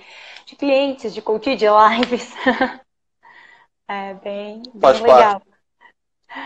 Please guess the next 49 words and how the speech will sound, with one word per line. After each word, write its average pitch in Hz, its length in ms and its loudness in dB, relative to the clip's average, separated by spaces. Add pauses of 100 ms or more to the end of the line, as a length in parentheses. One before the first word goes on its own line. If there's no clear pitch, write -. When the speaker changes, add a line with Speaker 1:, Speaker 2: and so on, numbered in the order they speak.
(180)
Speaker 2:
É, 123 180 6
tem 151 140 2
Speaker 1:
Um 151 40 6
Speaker 2:
essas 165 260 6
Speaker 1:
monte 170 140 6
de - 40 -8
Speaker 2:
vantagens. 170 340 6
Speaker 1:
gente 247 40 -8
entrando. 220 560 -16 (280)
É, 214 680 0
verdade. 214 880 -4 (800)
E, 226 420 0
Speaker 2:
É. - 60 -4
Speaker 1:
querendo 269 280 4
ou 285 40 0
não, 254 160 2
assim, 277 680 0
a 233 40 -4
gente 240 220 -6
que - 60 -16
tem 254 140 -6
ferramentas 233 600 -4
pra - 180 -2
ajudar, 220 300 -4
a 226 60 0
gente 269 300 -10
tem 285 140 -6
que - 100 -16
tá 294 560 -6 (240)
na 277 140 -2
linha 277 180 -6
de - 100 -10
frente 269 300 -8
ajudando, 254 480 -4
né, 220 120 -6
Felipe? 233 420 -8
Faz - 220 -12
toda 226 220 -4
a 247 40 -2
diferença 233 500 -10
nesse 214 200 -14
momento 214 280 -10
quem 226 120 -14
tem 220 180 -12
ferramentas, 208 600 -8
as 202 120 -14
ferramentas 208 500 -10
certas 214 640 -10
pra, 240 600 -6